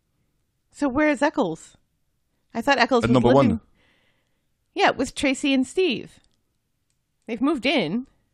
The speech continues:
Speaker 2: I don't know if they, I don't know if they have moved in. We haven't seen them
Speaker 1: So
Speaker 2: moving
Speaker 1: they're
Speaker 2: in.
Speaker 1: leaving Eccles alone in an apartment by him, by herself?
Speaker 2: No, in the house in number one.
Speaker 1: Yeah, and nobody's living there with her?
Speaker 2: I,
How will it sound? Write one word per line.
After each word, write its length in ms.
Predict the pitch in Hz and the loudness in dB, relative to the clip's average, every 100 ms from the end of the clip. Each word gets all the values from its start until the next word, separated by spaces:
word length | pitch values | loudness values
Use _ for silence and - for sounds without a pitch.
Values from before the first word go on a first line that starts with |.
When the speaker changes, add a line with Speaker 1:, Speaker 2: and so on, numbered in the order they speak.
| _ _ _ _ _ _ _ _ _ _ 151 | _ _ _ _ _ _ _ _ _ _ -6
Speaker 2:
I 60 | |
don't 140 | 165 135 | -2 -2
know 60 | |
if 80 | 160 | -2
they, 80 | - | -4
I 60 | 180 | -4
don't 140 | 302 294 | 0 0
know 60 | |
if 80 | 302 | 0
they 80 | 175 | -2
have 280 | 214 339 302 | 0 -2 2
moved 240 | 226 147 | 2 2
in. 220 | 98 82 - _ _ _ _ _ _ - | -4 -4 -16 _ _ _ _ _ _ -4
We 40 | |
haven't 220 | 220 208 | -2 -2
seen 200 | - - 302 | -4 -4 0
them 80 | 202 | 0
Speaker 1:
So 120 | - | 2
Speaker 2:
moving 100 | 370 | 2
Speaker 1:
they're 100 | 349 | 2
Speaker 2:
in. 60 | 320 | 2
Speaker 1:
leaving 320 | 370 359 302 | 4 4 2
Eccles 360 | 277 - 392 370 | 2 4 4 4
alone 840 | - 269 233 208 208 262 320 359 370 _ - | 4 4 6 6 6 6 4 0 -6 _ 0
in 140 | 247 | 2
an 100 | 226 | 4
apartment 760 | 233 - 233 208 311 381 370 - | 0 0 -2 0 0 0 -2 2
by 140 | 220 | 4
him, 220 | 208 226 - - - | 4 2 0 -12 -4
by 140 | - 240 | 2 4
herself? 760 | 247 - 220 196 370 - - | 4 2 2 2 2 -4 -2
Speaker 2:
No, 60 | 139 | 2
in 80 | 123 | 4
the 80 | 123 | 6
house 420 | 196 123 - - | 4 2 -4 -4
in 60 | 131 | 0
number 220 | 123 120 | 2 4
one. 260 | 151 123 92 _ _ _ - | 2 2 -4 _ _ _ -2
Speaker 1:
Yeah, 340 | 330 226 151 - - | 2 2 0 -8 -4
and 160 | 220 240 | 2 4
nobody's 320 | 226 247 202 | 4 0 -2
living 260 | 202 277 | 0 2
there 160 | 294 320 | 2 2
with 140 | 349 | 0
her? 260 | 370 427 453 | 0 0 0
Speaker 2:
I, 60 | - | -4